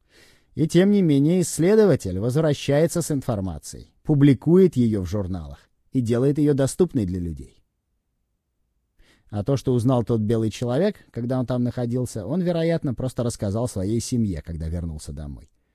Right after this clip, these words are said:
И это не было широко опубликовано. Так что мы должны уяснить себе, что есть данные, которые широко распространяются,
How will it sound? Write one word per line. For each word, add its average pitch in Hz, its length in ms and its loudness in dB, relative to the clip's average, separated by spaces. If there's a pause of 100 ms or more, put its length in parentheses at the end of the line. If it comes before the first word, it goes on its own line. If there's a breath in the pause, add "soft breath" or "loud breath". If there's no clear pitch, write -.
(360)
И 98 100 -6
это 147 200 2
не 160 180 4
было 180 180 4
широко 110 380 -2
опубликовано. 87 640 -6 (1700 soft breath)
Так 160 160 2
что 170 120 0
мы 175 120 4
должны 170 340 2
уяснить 156 540 2
себе, 78 340 -8 (260)
что - 180 -8
есть 131 320 4
данные, 120 460 2
которые 104 340 -6
широко 117 420 -2
распространяются, 113 1000 -4